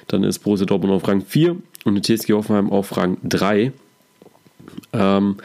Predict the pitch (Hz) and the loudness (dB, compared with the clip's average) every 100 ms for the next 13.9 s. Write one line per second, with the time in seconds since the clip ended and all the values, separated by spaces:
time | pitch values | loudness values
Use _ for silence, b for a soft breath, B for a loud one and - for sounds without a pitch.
0 | B B B B - 107 101 98 107 - | B B B B -4 0 2 2 0 0
1 | 107 98 - - 101 110 107 101 - 104 | 0 -2 -10 -4 -2 0 0 -2 -2 -4
2 | - 98 90 101 101 113 117 B B B | -2 -2 0 0 2 2 -2 B B B
3 | 98 107 104 104 104 107 107 110 98 101 | 0 2 0 -2 0 0 0 0 0 2
4 | 104 120 117 101 104 98 95 - 101 107 | 2 2 2 2 0 0 -2 -2 0 0
5 | 104 104 98 98 104 87 107 117 110 B | 0 -2 0 0 0 0 0 0 -4 B
6 | B B B 104 104 107 101 - 98 101 | B B B 0 2 2 -2 -2 0 0
7 | 107 107 95 101 98 98 95 - _ - | -2 -2 0 2 2 2 0 -6 _ -10
8 | - 104 95 110 107 90 95 92 87 - | -4 0 0 2 0 2 0 0 -4 -6
9 | - - 98 87 95 90 - - 120 104 | -8 -8 -6 -2 0 -2 -6 -18 -4 -2
10 | 90 107 90 - 87 - 95 90 90 - | 0 0 0 -2 -4 -2 0 0 -2 0
11 | 92 90 98 101 - 92 92 - 87 90 | 0 2 2 -2 -2 -2 -2 -2 0 2
12 | 87 98 101 - 90 92 92 95 90 98 | 2 0 -2 -2 0 0 0 0 2 0
13 | - 95 87 90 120 110 92 101 95 | 0 2 2 0 0 0 2 0 0